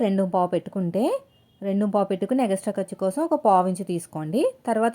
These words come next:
మనం తీసుకున్న ఆది బ్లౌజ్ ఉంటుంది కదా, చిన్న సైజు షోల్డరు, నెక్ పక్కన ఖర్చు ఉంచాం కదా, ఆ ఖర్చు దగ్గర లైన్ నుంచి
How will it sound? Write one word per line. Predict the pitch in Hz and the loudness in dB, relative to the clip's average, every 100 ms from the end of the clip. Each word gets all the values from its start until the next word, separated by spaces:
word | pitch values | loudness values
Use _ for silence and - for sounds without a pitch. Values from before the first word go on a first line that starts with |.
| 240 | 0
మనం | 226 214 | 0 0
తీసుకున్న | 220 - 233 226 208 | -2 -2 -2 0 0
ఆది | 214 214 | 0 2
బ్లౌజ్ | 214 214 | 2 2
ఉంటుంది | 208 214 214 | 0 0 0
కదా, | 302 523 - | 0 -2 -2
చిన్న | 240 214 | -2 -2
సైజు | 226 214 - | 0 -2 -2
షోల్డరు, | 214 196 208 349 605 - - - - _ _ | -2 0 2 4 4 0 -20 -20 -20 _ _
నెక్ | 208 214 254 277 | -4 -2 -2 0
పక్కన | 277 269 285 | 0 0 0
ఖర్చు | 233 233 | -2 2
ఉంచాం | 254 240 220 | 0 2 -2
కదా, | 190 170 175 147 _ _ - | -2 -2 -4 -6 _ _ -10
ఆ | 208 | -2
ఖర్చు | - 233 - 240 | -2 0 0 0
దగ్గర | 220 254 240 214 | 2 2 4 2
లైన్ | 202 220 | 2 2
నుంచి | 226 226 | 0 2